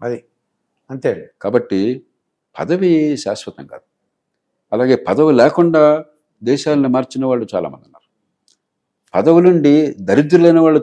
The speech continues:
Speaker 2: చాలామంది ఉన్నారు. ఈడీ అమీన్ ఒక పదేళ్ల పాటు రాజ్యం చేశాడు వాడు అక్కడ యుగాండాలో. ఎవడు వాడి గురించి గొప్పగా చెప్పుకోరు. కాబట్టి పదవులు వస్తాయి తప్పకుండా.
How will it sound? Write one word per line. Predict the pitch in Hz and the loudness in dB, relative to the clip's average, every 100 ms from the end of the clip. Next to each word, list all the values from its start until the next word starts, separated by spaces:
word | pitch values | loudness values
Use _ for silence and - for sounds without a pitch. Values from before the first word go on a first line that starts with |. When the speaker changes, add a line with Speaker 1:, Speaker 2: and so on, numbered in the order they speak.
| 131 | 2
Speaker 2:
చాలామంది | 117 95 73 | 0 -2 -10
ఉన్నారు. | - - _ _ _ _ _ _ _ _ _ _ _ _ _ _ _ - | -20 -20 _ _ _ _ _ _ _ _ _ _ _ _ _ _ _ -10
ఈడీ | 92 123 | -2 0
అమీన్ | 127 143 127 131 160 _ _ _ 120 | 2 2 0 -2 -6 _ _ _ -8
ఒక | 117 | -4
పదేళ్ల | 113 123 160 | -2 0 0
పాటు | 156 143 | 0 2
రాజ్యం | 135 135 131 | 2 2 0
చేశాడు | 113 87 69 | 0 -4 -10
వాడు | 69 | -14
అక్కడ | - 69 - _ _ _ _ _ _ _ _ 87 | -20 _ -20 _ _ _ _ _ _ _ _ -14
యుగాండాలో. | 87 101 101 76 65 _ | -4 -2 -2 -4 -10 _
ఎవడు | 78 107 160 | -4 0 2
వాడి | 143 | 2
గురించి | 143 139 113 | 2 0 -2
గొప్పగా | - 104 | -2 -4
చెప్పుకోరు. | 71 - - | -6 -12 -16
కాబట్టి | - 82 - 87 151 _ _ _ _ _ | -10 -10 -8 -8 -10 _ _ _ _ _
పదవులు | 87 123 120 147 226 - _ _ _ _ - | -2 0 0 -2 -4 -12 _ _ _ _ -14
వస్తాయి | - 156 - | -8 -6 -6
తప్పకుండా. | - 87 69 | -8 -10 -12